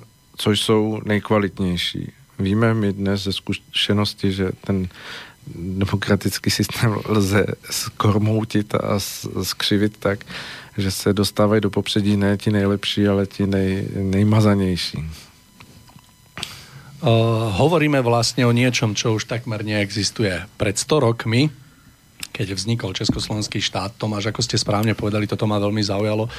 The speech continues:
Speaker 2: že naozaj tomuto takému pozemskému úkonu, kedy bola vyhlásená štátnosť týchto dvoch krajín, tak predchádzalo naozaj, eh,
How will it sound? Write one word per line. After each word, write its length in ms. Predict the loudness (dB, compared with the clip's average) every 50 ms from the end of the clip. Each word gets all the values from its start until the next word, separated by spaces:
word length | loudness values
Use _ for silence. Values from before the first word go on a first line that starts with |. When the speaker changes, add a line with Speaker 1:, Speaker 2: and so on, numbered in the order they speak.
| -14 -14 -16 -14
Speaker 2:
že 180 | -10 -8 -4 0
naozaj 460 | 0 2 2 2 4 2 2 0 0
tomuto 320 | 0 0 0 0 0 0 0
takému 400 | -2 -2 0 0 0 0 2 2
pozemskému 880 | 2 2 4 4 2 2 0 -2 -2 -2 -2 -2 -2 -4 -4 -4 0
úkonu, 580 | 2 2 4 4 4 2 2 4 2 2 0 -2 -4
kedy 240 | -6 -6 -6 -6 -6
bola 240 | -2 0 0 0 0
vyhlásená 540 | 0 -2 -2 -2 -2 -2 0 0 0 0 0
štátnosť 540 | 0 0 0 0 0 0 2 2 2 2 2
týchto 220 | -2 -4 -2 -2 -2
dvoch 320 | -2 -2 -4 -4 -6 -12 -16 -16 -14 -14 -12 -12 -14 -14 -14 -6
krajín, 560 | -2 0 2 4 4 6 6 6 6 4 4
tak 160 | 2 0 -2
predchádzalo 640 | -2 -2 -2 0 0 0 2 2 4 2 2 2 2
naozaj, 600 | 2 2 4 4 4 4 4 4 4 2 2
eh, 40 | 0